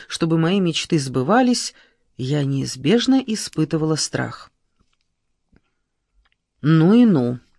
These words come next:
вот это откровение. Как Джанет и многие, очень многие из вас, кто сейчас читает эту книгу,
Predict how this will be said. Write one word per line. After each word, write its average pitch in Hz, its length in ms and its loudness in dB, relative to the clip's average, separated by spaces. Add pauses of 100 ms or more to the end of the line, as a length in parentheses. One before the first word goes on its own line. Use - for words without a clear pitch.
(180)
вот 139 380 -2
это 156 300 -2
откровение. 120 880 -8 (1700)
Как 180 200 -2
Джанет 185 720 0 (100)
и 185 120 0
многие, 175 800 0
очень 240 340 0
многие 214 440 2
из 156 140 -2
вас, 139 400 -2 (260)
кто - 160 -2
сейчас 175 380 0
читает 165 500 -2
эту 143 180 -6
книгу, 220 500 0